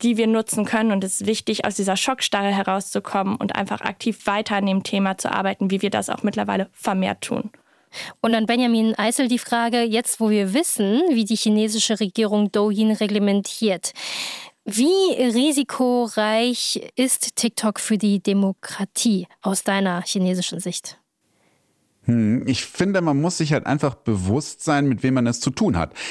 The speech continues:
Speaker 3: Denn hinter TikTok steckt ein Konzern, der enge Verbindungen zur chinesischen Staats- und Parteiführung hat. Und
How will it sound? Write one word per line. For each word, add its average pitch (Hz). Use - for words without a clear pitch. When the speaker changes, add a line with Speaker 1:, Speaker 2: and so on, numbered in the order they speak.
Speaker 3:
Denn 117
hinter 160
TikTok 160
steckt -
ein 123
Konzern, 131
der 120
enge 135
Verbindungen 123
zur 117
chinesischen 107
Staats- 107
und 95
Parteiführung 120
hat. 151
Und 127